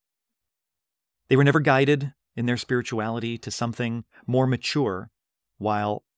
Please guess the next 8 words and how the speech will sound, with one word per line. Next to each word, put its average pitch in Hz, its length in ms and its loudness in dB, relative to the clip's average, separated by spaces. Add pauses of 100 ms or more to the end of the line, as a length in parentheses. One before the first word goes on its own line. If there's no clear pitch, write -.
(180)
authentically 110 560 0
Jewish. - 600 -6 (1400)
But 135 100 2
I 123 120 2
also 220 420 0
see 147 520 -4
a - 60 0
hunger 135 680 -4